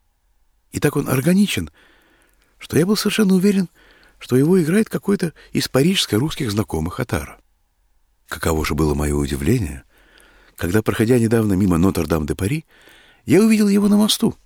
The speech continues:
Дул пронзительный ветер, накрапывал дождик, а он сидел за этим ящиком и играл себе в кейптаунском порту с какао на борту, Жанетта поправляла такелаж. И в ус не дул.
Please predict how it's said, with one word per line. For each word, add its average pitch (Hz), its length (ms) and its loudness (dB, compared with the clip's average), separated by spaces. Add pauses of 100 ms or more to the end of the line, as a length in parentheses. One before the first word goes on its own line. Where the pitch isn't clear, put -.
(500)
Дул 196 220 0
пронзительный 73 640 -4
ветер, 139 360 -4 (440)
накрапывал 117 600 0
дождик, 69 460 -8 (320)
а - 140 -4
он 240 220 0 (300)
сидел 196 280 0
за 202 120 2
этим 143 180 0
ящиком 104 500 0 (600)
и 262 180 4
играл 254 240 2
себе 202 280 0
в - 120 -12
кейптаунском 90 800 0
порту 76 420 -4
с - 80 -6
какао 71 400 -4
на 67 120 -6
борту, 73 420 -8 (360)
Жанетта 80 600 -2
поправляла 67 580 -6
такелаж. - 600 -12 (260)
И 147 140 2
в 90 120 -4
ус 101 200 -2
не 78 120 -6
дул. 64 300 -14